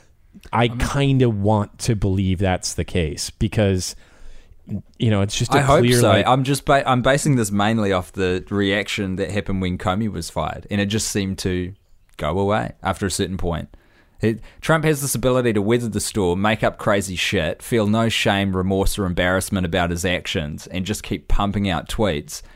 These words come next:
Speaker 3: And then eventually people move on to the next crazy thing he's done, and it becomes completely normalized. It's still a real fucking crazy thing that he managed to fire James Comey. That's nuts. But it doesn't get talked about because there's so much other shit to talk about, you know?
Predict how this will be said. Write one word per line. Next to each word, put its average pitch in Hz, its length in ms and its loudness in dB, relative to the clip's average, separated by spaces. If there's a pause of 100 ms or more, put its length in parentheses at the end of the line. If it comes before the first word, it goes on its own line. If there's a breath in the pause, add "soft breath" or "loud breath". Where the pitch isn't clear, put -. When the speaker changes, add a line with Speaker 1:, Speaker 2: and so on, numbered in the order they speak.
Speaker 3:
And 101 140 0
then 107 80 4
eventually 107 400 -2
people 101 240 -2
move 104 240 0
on 101 140 0
to 104 80 -8
the 104 60 -2
next 101 220 -6
crazy 98 280 -2
thing 101 200 -2
he's 107 140 -2
done, 90 320 -2 (540 soft breath)
and 104 480 0
it 104 160 0
becomes 107 340 0
completely 113 460 -2
normalized. 101 600 -2
It's 139 160 0
still 202 220 4
a 170 60 4
real 131 240 4
fucking 113 500 0
crazy 101 540 0
thing 90 340 0
that 82 140 -4
he 98 80 -2
managed 92 340 -4
to 98 60 -6
fire 85 580 -2 (320 soft breath)
James 92 340 -2
Comey. 85 420 -2 (280)
That's 117 240 -2
nuts. 98 400 -4 (220)
But 131 120 4
it 131 60 2
doesn't 120 260 4
get 104 120 -2
talked 127 260 0
about 85 260 -4
because 95 220 -2
there's 98 120 -6
so 104 120 0
much 80 160 -6
other 90 160 -4
shit 90 220 -4
to - 80 -18
talk 107 240 -4
about, 73 300 -8
you 78 100 -6
know? 90 160 -6